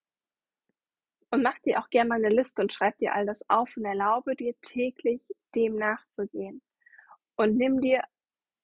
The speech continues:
Momente, Raum und Zeit nur für dich, um diese Pleasure und Freude und Glück in deinem Leben mehr zu kreieren. Und wenn du immer mehr ganz bewusst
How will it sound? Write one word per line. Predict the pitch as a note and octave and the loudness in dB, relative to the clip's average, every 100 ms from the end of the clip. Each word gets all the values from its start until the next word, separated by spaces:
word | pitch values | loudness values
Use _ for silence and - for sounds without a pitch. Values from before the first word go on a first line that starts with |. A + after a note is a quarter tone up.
| _ _ _ _ - | _ _ _ _ -4
Momente, | G#3+ G3+ A3+ C4+ - C#4+ C4+ - A#3 | 0 2 0 -4 -8 -6 -4 -6 -2
Raum | G3+ G#3+ B3 | 2 4 2
und | A3+ - | -6 -8
Zeit | - G3 A3 - | -4 -2 -2 -2
nur | G#3+ A3+ | -2 -2
für | - A#3 | -4 -2
dich, | G#3+ G#3 - _ - - _ _ _ | 0 -2 -4 _ -20 -20 _ _ _
um | - A3 G#3+ - _ _ _ _ _ _ | 2 2 0 -6 _ _ _ _ _ _
diese | A3+ A#3 B3+ B3+ C#4 _ _ _ - _ | 0 2 0 -2 -4 _ _ _ -20 _
Pleasure | G#3+ G#3 B3 C4 C4 B3+ | 4 4 2 0 0 -2
und | G#3 - | -4 -6
Freude | - - A#3 A#3+ B3+ A#3+ | -14 -2 2 4 2 -4
und | - G3 | -6 -10
Glück | - A#3+ A#3+ - | -6 -2 -2 -2
in | A3 | -4
deinem | G#3+ A3+ | -4 -2
Leben | G#3+ G#3 G#3 | 0 0 -2
mehr | G3+ G#3+ | -4 -4
zu | - G#3+ | -4 -6
kreieren. | - - G#3+ G#3+ G3 A3+ _ _ - - - - | -6 -8 -6 -6 -8 -14 _ _ -20 -20 -20 -8
Und | - | 2
wenn | G#3+ A#3 | 4 4
du | B3 A#3+ - - | 2 -2 -8 -6
immer | B3+ D4 C4 | -2 -2 0
mehr | B3 A#3 | 0 0
ganz | - G#3+ B3 - | 2 0 0 -4
bewusst | A3+ A3+ A3+ - - - | -4 -2 -4 -6 -18 -20